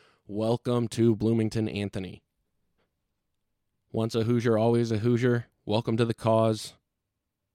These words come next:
Hit the gym, as that's what all of our boys are doing right now. Hope you find your footing quickly and, uh, Bloomington treats you well.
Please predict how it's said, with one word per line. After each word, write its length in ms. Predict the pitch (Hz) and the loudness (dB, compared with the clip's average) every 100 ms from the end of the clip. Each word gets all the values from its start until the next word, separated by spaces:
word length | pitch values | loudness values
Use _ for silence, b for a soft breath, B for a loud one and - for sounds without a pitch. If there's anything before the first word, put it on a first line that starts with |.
| _ | _
Hit 180 | - 120 | -6 -4
the 60 | 117 | -4
gym, 400 | - 117 117 127 - | 0 0 0 -4 -6
as 220 | 107 101 | -6 -6
that's 220 | 101 - | -10 -6
what 140 | 107 | -4
all 160 | 104 110 | -4 -4
of 80 | 110 | -2
our 120 | 107 | -2
boys 260 | 107 110 110 | 0 -2 -2
are 40 | |
doing 280 | 104 95 92 | -4 -6 -8
right 180 | 90 87 | -12 -12
now. 240 | - 123 _ _ _ _ _ _ _ _ _ _ _ _ _ _ _ _ _ _ _ - | -16 -18 _ _ _ _ _ _ _ _ _ _ _ _ _ _ _ _ _ _ _ -4
Hope 180 | 123 117 | -4 -2
you 80 | 117 | -4
find 200 | 117 113 | -2 -4
your 80 | |
footing 260 | - 120 117 | -2 0 -2
quickly 420 | 123 120 131 127 | -2 -4 0 0
and, 240 | 117 107 104 | 0 -2 -2
uh, 240 | 110 113 - _ _ _ _ | -2 -4 -8 _ _ _ _
Bloomington 380 | - 107 113 117 | -6 -4 -2 -4
treats 280 | - 120 - | -2 -6 -4
you 60 | 107 | -2
well. 320 | 110 107 | 0 -2